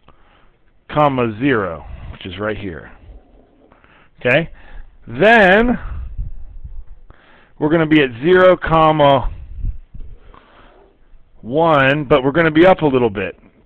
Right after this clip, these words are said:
We're gonna be up pi over two in terms of z. That's a height. Okay? Then we're going to be at negative one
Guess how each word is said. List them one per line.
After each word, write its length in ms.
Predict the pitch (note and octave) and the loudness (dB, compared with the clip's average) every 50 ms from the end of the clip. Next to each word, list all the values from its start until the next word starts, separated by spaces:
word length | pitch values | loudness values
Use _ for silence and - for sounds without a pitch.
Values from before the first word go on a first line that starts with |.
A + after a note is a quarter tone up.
| _ _ _ _ _ _ _ | _ _ _ _ _ _ _
We're 140 | - C#3 C#3 | -10 -6 -2
gonna 160 | D3+ D3+ D3 | -2 -2 0
be 160 | D3 D3+ E3 | 2 4 4
up 180 | D#3 C#3+ - - | 4 2 0 -2
pi 300 | - - D#3+ D#3 D#3+ E3 | -4 -2 0 2 4 4
over 240 | E3 D#3+ D3+ C#3 C3+ | 4 4 2 0 -4
two 440 | - - - F#3 E3 C3 G2+ G2 G2 - - - - - - - _ _ _ _ _ _ _ _ _ _ _ _ _ _ _ _ _ _ _ _ _ _ _ _ _ _ _ _ _ - _ - - - - | -6 -2 0 2 2 2 0 -2 -6 -10 -16 -18 -20 -20 -20 -20 _ _ _ _ _ _ _ _ _ _ _ _ _ _ _ _ _ _ _ _ _ _ _ _ _ _ _ _ _ -20 _ -20 -20 -12 -8
in 240 | - A#2+ B2 - - - - | -8 -6 -8 -8 -10 -10 -4
terms 260 | - C#3 C3+ B2 A#2+ A2+ | -2 -2 -2 -2 -2 -6
of 100 | A2+ G#2 G2+ G#2 | -6 -8 -6 -4
z. 260 | C#3 C#3+ C3 A#2 G#2 - - - - - - - | -2 -2 -2 -2 -4 -8 -12 -12 -14 -14 -10 -6
That's 160 | - C#3 - - | -6 -6 -4 -4
a 60 | C#3 | -6
height. 400 | - - D3+ D#3 C#3 B2 A#2 - - - - - - - - - - - - - _ _ - | -4 -2 0 0 0 0 -4 -8 -12 -14 -14 -16 -18 -20 -20 -20 -20 -20 -20 -20 _ _ -2
Okay? 360 | - C#3 C#3 D3 E3+ F#3 - - _ - - - - _ _ _ _ _ - - - - - - | 0 2 4 4 4 2 -2 -6 _ -18 -20 -20 -20 _ _ _ _ _ -16 -16 -16 -16 -16 -18
Then 1000 | - A2+ G#2+ G#2+ B2 C#3+ F3 A3 C4 D4 D4 A#3 E3+ C#3+ C3+ D3 E3 G3+ B3+ B3+ - - - - - - - - - - - - - - - - _ - _ _ _ - - - | -16 -14 -6 0 2 4 6 6 6 6 6 6 4 4 2 2 0 0 -2 -4 -6 -10 -14 -14 -14 -14 -14 -14 -16 -16 -18 -20 -20 -20 -20 -20 _ -20 _ _ _ -20 -16 -10
we're 100 | - C#3 | -8 -4
going 240 | C3+ D3 D3+ D#3 D3 | -2 0 0 0 0
to 80 | D3 C3+ | 0 0
be 220 | C3 D3 D3 D3 | 2 4 4 6
at 160 | C#3 B2+ G#2+ | 4 4 2
negative 640 | A2 A#2 B2 C3 C3 C3+ C#3 C#3 C3+ C3 A#2+ A#2 G#2 | 0 -4 -4 -2 0 0 0 0 0 0 0 -2 -2
one 480 | G2+ G#2 G#2+ G#2+ A2 A#2+ D3 E3 F3 | -2 -4 -2 -2 -2 -2 -4 -6 -10